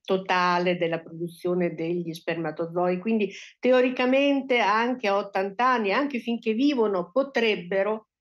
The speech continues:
riuscire a concepire. È chiaro che la qualità del seme comunque con l'avanzare dell'età, eh, si riduce anche nell'uomo.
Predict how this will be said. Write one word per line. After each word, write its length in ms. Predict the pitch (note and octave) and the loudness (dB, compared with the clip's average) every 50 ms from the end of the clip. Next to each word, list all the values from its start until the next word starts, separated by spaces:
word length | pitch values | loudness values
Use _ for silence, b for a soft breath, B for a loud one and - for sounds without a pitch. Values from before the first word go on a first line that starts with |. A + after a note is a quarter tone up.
| _ - | _ -10
riuscire 640 | F#3+ A3 A#3 A3 - - F#3 F3 E3 E3+ F3+ F3+ B B B B B B _ - | -8 -6 -6 -6 -6 -6 -4 -4 -2 -2 -4 -6 B B B B B B _ -6
a 100 | G#3 G3+ | -6 -2
concepire. 840 | - G#3+ G3+ F#3+ F#3 F3+ F#3 F3 F3+ - D3 C#3 C#3 C#3+ D#3 - - - | 0 0 0 0 0 -2 -4 -4 -4 -6 -6 -6 -6 -6 -8 -10 -6 -4
È 160 | A#3+ C4 B3+ | -4 -2 -2
chiaro 320 | - - - E3+ A3 B3+ | -2 -2 0 0 0 0
che 120 | B3+ G#3+ F#3 | 0 0 -2
la 140 | E3 E3+ | -2 -2
qualità 460 | E3+ - F3+ F3 F#3 F3+ G#3 G#3 G3 F3 | -2 -2 -4 -2 -2 -2 0 0 0 2
del 160 | F#3+ A3+ B3+ | 0 0 -2
seme 380 | - - - C#3 D3 E3+ F#3 | -2 -6 -6 -6 -4 -4 -4
comunque 400 | F3+ F#3+ G3+ D#3 D3 D3+ - F3 | -4 -4 -4 -4 -4 -4 -6 -8
con 140 | F3+ E3 D3+ | -6 -4 -4
l'avanzare 440 | D3+ D3+ D#3 E3 E3+ - F3+ F3 E3 | -4 -4 -6 -6 -4 -2 -2 -2 -2
dell'età, 460 | E3 E3+ F3+ G#3 G#3 - C#3 D3 b b b b b _ _ _ | -4 -4 -4 -4 -4 -6 -6 -8 b b b b b _ _ _
eh, 220 | F#3 F3 E3 E3 | -2 -2 0 -2
si 180 | E3 - - G#3 | -2 -2 -2 0
riduce 640 | F3+ F3+ F3 D3+ B2 - - - - D3+ C3+ B2 - | 0 -2 -2 -4 -8 -10 -10 -8 -6 -6 -6 -6 -6
anche 260 | - E3 E3 E3 E3 | -6 -8 -6 -6 -6
nell'uomo. 600 | D#3+ D#3 C#3+ C3+ A#2 G#2+ - - _ - - - | -6 -6 -6 -8 -10 -12 -14 -18 _ -20 -20 -20